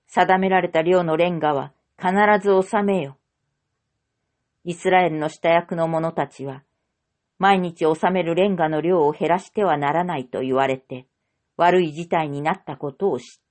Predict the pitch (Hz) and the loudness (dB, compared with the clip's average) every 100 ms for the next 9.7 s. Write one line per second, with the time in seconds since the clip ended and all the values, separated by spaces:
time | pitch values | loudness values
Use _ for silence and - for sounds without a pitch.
0 | - 117 - _ _ _ _ _ _ _ | -12 -12 -12 _ _ _ _ _ _ _
1 | _ _ _ _ _ _ _ _ - 175 | _ _ _ _ _ _ _ _ 0 2
2 | 165 147 139 135 - _ - 202 190 165 | 4 0 -4 -10 -14 _ 0 2 2 0
3 | 151 151 156 175 143 147 170 175 - 139 | -4 -6 -6 -2 0 2 0 -2 -8 -10
4 | 135 - 123 - _ _ _ 160 165 202 | -12 -8 -10 -10 _ _ _ -12 -2 0
5 | 202 202 196 - 160 147 143 160 190 190 | 0 -2 -6 -6 -4 -2 -4 -2 -2 -2
6 | 147 131 127 180 220 147 120 120 131 _ | -6 -2 0 0 0 -4 -4 -4 -6 _
7 | - - _ _ _ _ _ _ _ _ | -20 -20 _ _ _ _ _ _ _ _
8 | _ _ _ 185 170 151 147 160 - 185 | _ _ _ 2 4 4 4 2 -2 -4
9 | 175 143 147 151 _ - 135 | -4 -6 -8 -10 _ -16 -16